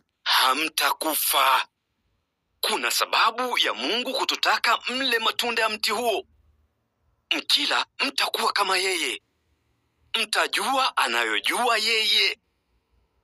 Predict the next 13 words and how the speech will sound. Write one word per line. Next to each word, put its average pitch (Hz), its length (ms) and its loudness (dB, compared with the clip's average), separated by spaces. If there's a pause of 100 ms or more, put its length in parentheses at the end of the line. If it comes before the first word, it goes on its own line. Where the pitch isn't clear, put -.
(920)
Hawa 160 460 2 (260)
akala 233 500 0
tunda 170 300 -2
lile. 110 400 -4 (640)
Akampa 196 600 0
Adamu 196 360 0
kidogo - 680 -2
aliyekuwa 123 500 0
pamoja 151 420 -2
naye. 98 360 -2 (800)
Yeye 143 340 -2
pia 123 420 -2 (480)
akala. 95 580 0